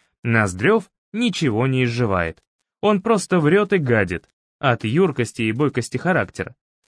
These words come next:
Характерен эпизод, в котором Ноздрёв показывает Чичикову и Межуевым свои владения,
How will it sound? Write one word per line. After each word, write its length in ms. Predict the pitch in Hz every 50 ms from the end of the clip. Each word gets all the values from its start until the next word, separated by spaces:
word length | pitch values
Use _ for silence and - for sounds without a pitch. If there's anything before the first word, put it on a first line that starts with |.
| _ _ _ _ _
Характерен 640 | _ - 113 120 120 - - 247 254 247 240 233 185 -
эпизод, 560 | 196 190 190 - 196 185 160 175 233 226 190
в 60 | -
котором 400 | - 147 143 143 185 170 165 147
Ноздрёв 500 | 143 139 135 117 113 131 175 220 208 -
показывает 540 | - 175 147 147 180 170 147 147 135 127 123
Чичикову 500 | - - 214 185 - 127 - 131 117 120
и 160 | - - 147
Межуевым 680 | 131 123 120 110 110 156 226 247 233 214 208 208 196 190
свои 320 | 185 - 151 160 170 175
владения, 680 | 170 160 175 196 190 147 139 113 104 95 90 85 82 -